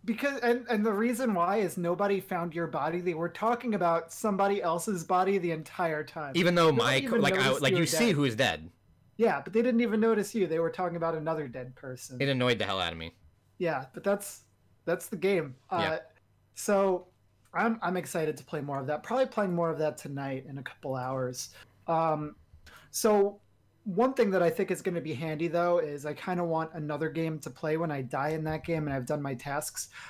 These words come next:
Speaker 1: Uh, I don't know if you know this, but Hades just came out of early access
Speaker 2: I did
Speaker 1: and
Speaker 2: not know that.
Speaker 1: released on the Switch.
Speaker 2: I own that.
Speaker 1: It's on the Switch, so, you know, play it on P C, play it on the Switch. Uh, la-, at a later date, they're gonna make it so that you could transfer your progress,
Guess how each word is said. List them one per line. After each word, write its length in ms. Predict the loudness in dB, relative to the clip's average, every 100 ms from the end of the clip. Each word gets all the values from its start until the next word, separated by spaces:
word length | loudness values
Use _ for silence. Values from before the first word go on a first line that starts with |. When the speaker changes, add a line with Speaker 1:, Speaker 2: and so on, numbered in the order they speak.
| -8
Speaker 1:
Uh, 240 | -2 0 2
I 80 | 2
don't 100 | 4
know 100 | 4
if 160 | 2 0
you 60 |
know 240 | 0 0 0
this, 320 | 0 -2 -4
but 400 | -2 2 2 0
Hades 920 | -8 0 0 2 0 -2 -4 -6 -8 -14 -20 _ -2
just 260 | 0 0
came 260 | -2 0 0 0
out 160 | 0
of 140 | 0 2
early 260 | 2 2
access 640 | -2 -6 -6 -2 0 -2 -6
Speaker 2:
I 60 | -2
did 80 | 0
Speaker 1:
and 100 | 0
Speaker 2:
not 140 | 0
know 60 | 0
that. 60 | 0
Speaker 1:
released 240 | -2 -4
on 100 | -6
the 80 | -6
Switch. 300 | -4 -6 -2
Speaker 2:
I 140 | 0
own 220 | 2 2 2
that. 240 | 0 -2 -8 _ _ _ -6
Speaker 1:
It's 160 | -4 0
on 120 | 0
the 60 |
Switch, 320 | 0 0 0 0
so, 540 | 0 2 2 -2 -8 _
you 80 | -8
know, 260 | -4 -2 -4 -10 -20 -20 -20 _ _
play 180 | -6 -2
it 60 | 0
on 100 | -2
P 160 | -6
C, 240 | -4 -2 -2
play 220 | 0 0
it 40 |
on 80 | 0
the 80 | -4
Switch. 380 | -2 -2 -2 -14 -20 -8 0
Uh, 300 | 2 2 0
la-, 300 | 0 0 2
at 140 | 2 2
a 40 |
later 300 | 2 2 2
date, 240 | 2 0
they're 140 | 2 0
gonna 160 | 0
make 160 | 0 -2
it 100 | -2
so 140 | -2
that 100 | -2
you 120 | -2 -6
could 220 | -6 -6
transfer 640 | -4 0 0 -2 -2 0
your 200 | 2 0
progress, 720 | -2 0 0 0 -6 -6 -12